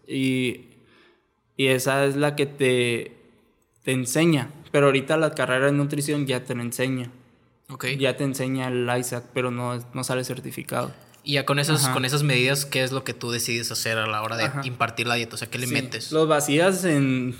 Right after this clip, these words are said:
Speaker 1: fórmulas, que es mentira que nutrición no tiene matemáticas, güey.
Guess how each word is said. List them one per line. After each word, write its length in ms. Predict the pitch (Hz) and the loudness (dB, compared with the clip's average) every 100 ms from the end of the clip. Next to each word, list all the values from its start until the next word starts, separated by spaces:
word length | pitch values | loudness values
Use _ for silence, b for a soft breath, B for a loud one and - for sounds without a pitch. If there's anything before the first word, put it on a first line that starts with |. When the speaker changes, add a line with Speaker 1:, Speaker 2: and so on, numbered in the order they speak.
| - | -2
Speaker 1:
fórmulas, 840 | 135 156 175 190 269 - - - - _ - | 2 4 8 8 6 -2 -10 -12 -20 _ -4
que 140 | 131 | 0
es 80 | 131 | 4
mentira 420 | 160 160 151 170 | 4 4 4 4
que 80 | 170 | 4
nutrición 440 | 147 143 127 135 147 | 2 2 0 0 0
no 80 | 147 | 0
tiene 140 | 156 | -2
matemáticas, 720 | 147 139 120 120 143 147 165 | -2 -4 -4 -4 -4 -6 -6
güey. 120 | 180 | -4